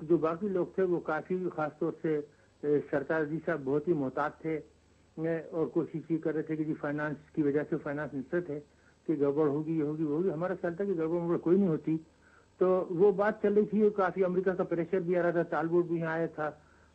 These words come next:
और बहुत से थे। तो, अ, मुझे ये पता लगा कि जी प्राइम minister को काफी pressure में डाल लिया है और वो थोड़े, अ, डामाडोल हो रहे हैं। तो फिर, अ, मजबूरन मैंने सोचा कि भाई मैं अपना फर्ज अदा कर दूं, मैंने उनको खत लिख दिया,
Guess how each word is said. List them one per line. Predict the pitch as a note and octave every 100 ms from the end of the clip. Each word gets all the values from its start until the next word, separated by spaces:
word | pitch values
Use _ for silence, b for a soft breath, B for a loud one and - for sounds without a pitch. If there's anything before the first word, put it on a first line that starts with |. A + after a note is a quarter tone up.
| -
और | D3
बहुत | C#3+ D#3
से | F3
थे। | D#3+
तो, | F3 F#3 E3+ b b b -
अ, | E3 E3 E3+
मुझे | F3+ G#3+
ये | G#3
पता | F#3+ F3+
लगा | F3 E3+ F#3
कि | F3+ F3+
जी | D#3 F3 F3
प्राइम | E3+ - - D#3+ E3+
minister | E3 F3
को | E3 E3
काफी | D#3+ D#3 D3+
pressure | E3+ D#3 D3+ E3
में | D#3+ C#3
डाल | C3
लिया | D3+ F3+ D#3+
है | D3 C#3+ b b b _ C#3+
और | D3 D3+
वो | C3+ C#3+ D#3+
थोड़े, | D#3 D3+ D#3 D#3 D#3
अ, | - C3 C3+ C3
डामाडोल | C3+ D3+ C#3+ D#3+ C#3
हो | C3+
रहे | D3+ C3
हैं। | A#2+ A2+ - _ _ _ b b b -
तो | D#3 D#3 D#3 - - _
फिर, | F3+ F#3 D3 - - C#3+
अ, | D3
मजबूरन | D#3+ D3 F#3 F#3+
मैंने | E3+ E3 E3+
सोचा | D3+ D3 D#3
कि | D#3 D#3
भाई | C#3+ D3+ D3 b b b
मैं | D#3
अपना | D#3 E3
फर्ज | D3+ D#3+ D#3
अदा | D3+ D#3
कर | D#3
दूं, | D3+ F3
मैंने | E3 D#3+
उनको | D#3 D#3
खत | - D#3+ D3
लिख | D3
दिया, | F#3 D#3+